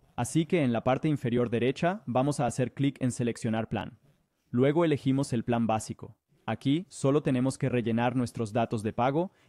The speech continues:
y hacer clic en suscribirse. Y por último, tenemos que introducir la dirección de nuestro negocio y hacer clic en confirmar.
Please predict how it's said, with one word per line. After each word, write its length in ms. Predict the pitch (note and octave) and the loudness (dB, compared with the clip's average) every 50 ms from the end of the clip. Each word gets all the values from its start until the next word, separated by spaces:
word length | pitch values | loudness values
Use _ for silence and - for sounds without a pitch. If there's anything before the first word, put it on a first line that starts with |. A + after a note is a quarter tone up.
| _ | _
y 100 | - B2 | 0 0
hacer 280 | A#2+ A2 - C#3 C#3 C#3 | 0 0 0 -2 -2 -2
clic 280 | - - C3 C3 - - | -2 -2 -2 -2 -2 -2
en 140 | B2+ A#2+ A2+ | -4 -4 -2
suscribirse. 760 | - A#2+ A2 - - A2+ G#2+ G#2+ G#2+ - - - - - - _ _ _ _ _ | -2 -4 -6 -6 -4 -4 -2 -2 -4 -6 -8 -12 -14 -16 -18 _ _ _ _ _
Y 100 | - B2+ | -4 0
por 160 | - - E3 | 4 4 6
último, 500 | A3 A3+ - A3+ G#3+ G#3 G#3+ G#3+ - - - _ | 6 4 4 2 0 2 0 -2 -2 -6 -10 _
tenemos 340 | - C3+ C3+ C3+ C#3+ C#3+ - | 0 2 2 2 2 0 0
que 120 | - C#3 | 0 0
introducir 640 | B2 A#2+ - B2 A#2 A#2 G#2+ - - C#3+ D3 D3 - | 0 0 0 0 0 0 0 0 2 2 2 2 0
la 160 | - B2 A#2+ A#2+ | 0 0 0 2
dirección 480 | A#2 A2 A2+ - - - C3+ C3+ C3+ | 2 0 -2 -4 -2 0 2 2 2
de 80 | C3 B2 | 2 2
nuestro 300 | A#2+ A#2 A2 - A#2+ A2+ | 0 0 -2 -2 -4 -4
negocio 580 | A2 A2 B2 D#3+ F#3 - - E3+ E3 E3+ F3 - _ _ _ - | 0 2 2 2 2 2 0 0 -2 -2 -2 -8 _ _ _ -2
y 100 | A#2+ B2 | 0 0
hacer 300 | A#2 - - C3+ C3 - | 0 2 0 0 -2 0
clic 280 | - D#3 D#3+ E3+ D#3 - | 0 0 0 0 0 -2
en 120 | - B2+ A#2+ | -4 -4 -2
confirmar. 680 | - B2 A#2 - - A#2+ G#2+ G#2+ G2 F#2 - G2 - | 0 -2 -2 -2 -2 -2 -2 -2 -2 -4 -6 -10 -14